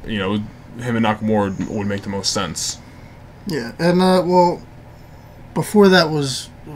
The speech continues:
Speaker 2: before Cena was even rumored to go to SmackDown to, for the pay-per-view at least, uh, I, I thought that,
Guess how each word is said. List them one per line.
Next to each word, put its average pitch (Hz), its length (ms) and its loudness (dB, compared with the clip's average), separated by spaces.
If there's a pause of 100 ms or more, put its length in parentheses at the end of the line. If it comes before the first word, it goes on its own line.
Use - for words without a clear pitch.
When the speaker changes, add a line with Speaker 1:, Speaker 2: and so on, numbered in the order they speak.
Speaker 2:
before 175 320 -2
Cena 156 640 0 (760)
was 135 220 -6
even 131 240 -4
rumored 135 360 -4
to 127 80 -8
go 127 380 -8 (360)
to - 100 -10
SmackDown 127 680 -4
to, 117 180 -8 (720)
for - 280 -6
the 123 60 -6
pay-per-view 123 540 -4
at 113 100 -6
least, 120 440 -8 (960)
uh, 120 440 -4 (260)
I, 170 380 2
I 190 40 6
thought 151 380 0 (1900)
that, 135 280 0